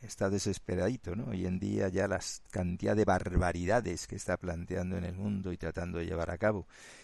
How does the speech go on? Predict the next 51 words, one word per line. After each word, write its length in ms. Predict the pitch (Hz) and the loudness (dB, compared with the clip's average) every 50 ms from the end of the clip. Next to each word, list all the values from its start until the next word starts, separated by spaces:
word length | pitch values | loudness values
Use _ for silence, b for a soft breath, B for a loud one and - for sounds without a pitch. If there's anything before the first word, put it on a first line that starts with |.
| B B B | B B B
y 120 | - 95 | -6 -4
de 120 | 92 90 | -2 -2
burradas 760 | 90 90 95 - - - - 120 127 101 - - - - - | -4 -4 -6 -6 -4 0 2 2 4 2 2 -4 -6 -10 -8
y 120 | - 92 92 | -6 -4 -4
de 100 | 92 90 | -2 -2
todo, 380 | - 113 113 101 95 90 - - | 0 0 -2 -2 -2 -6 -8 -6
¿eh? 200 | 113 107 127 - B B B B B B B | -4 -4 -4 -4 B B B B B B B
Y 100 | - 101 | -4 -2
en 100 | 95 92 | 0 0
la 100 | 87 85 | 0 -2
tierra 460 | 85 - 98 101 95 92 92 95 90 | -2 0 0 0 0 0 0 0 2
de 100 | 90 92 | 2 2
María, 540 | 85 87 87 87 98 104 98 82 78 - - - - | 0 0 0 0 0 2 0 0 -2 -4 -10 -16 -12
que 80 | - 95 | -10 -8
ya 80 | 98 | -6
saben 300 | - - 95 90 90 92 | -6 -4 -4 -4 -4 -4
cuál 200 | 90 92 87 87 92 | -4 -2 -2 0 0
es, 260 | 98 - - - - b b b b b b b - | 0 -2 -4 -12 -16 b b b b b b b -6
que 120 | - 85 | -4 -4
es 120 | 87 87 | -4 -2
lo 120 | 87 85 85 | -4 -4 -4
que 140 | - 85 85 | -4 -4 -4
él 100 | 85 85 | -4 -4
más 260 | 82 80 76 - - | -4 -4 -4 -4 -2
odia 360 | 104 98 92 90 87 87 82 | -2 -4 -4 -4 -6 -6 -6
a 40 | 85 | -6
nuestra 420 | 85 87 85 - - 95 82 87 | -6 -6 -8 -8 -6 -6 -4 -2
madre, 380 | 87 95 104 107 92 87 90 85 | 0 2 2 2 2 0 -2 -4
como 200 | - - 104 95 | -6 -8 -10 -10
es 100 | - - | -6 -2
lógico, 480 | 98 101 101 - - 90 - - - - _ _ b b b b b b b b b - | -2 -2 -2 -2 -8 -14 -16 -16 -20 -20 _ _ b b b b b b b b b -20
porque 160 | - - - | -14 -10 -10
el 80 | 82 87 | -8 -4
diablo 420 | 95 92 90 90 92 95 104 101 | -2 0 0 0 0 0 0 0
puede 260 | - 87 85 87 90 | 0 -2 -2 -2 -2
muchísimo, 680 | 92 104 - - - 110 - - 104 98 113 131 196 - | -2 -4 -6 -2 -2 -2 -2 0 -2 0 -2 -2 -4 -6
pero 400 | - 92 76 78 76 78 76 80 | -4 -4 -4 -4 -4 -8 -8 -6
dar 220 | 78 82 82 82 82 | -6 -4 -4 -4 -2
vida 260 | 87 90 85 80 82 | -2 -2 -2 -2 -2
no, 160 | 104 139 - - _ _ _ _ | -4 -4 -6 -8 _ _ _ _
él 140 | - 87 85 | -10 -8 -6
es 140 | 85 87 85 | -6 -6 -6
la 100 | 82 78 | -6 -2
muerte, 380 | 85 120 160 - - - - - - | 0 0 0 0 -2 -6 -14 -18 -20
la 100 | - - | -20 -16
muerte 260 | - 104 98 - 117 | -14 -14 -10 -8 -6
no 120 | 107 104 98 | -6 -4 -4
puede 140 | 92 85 | -2 -2
dar 120 | 85 82 80 | -2 -4 -4
la 100 | 87 90 | -4 -2
vida, 300 | 117 135 120 - - | 0 0 -2 -2 -4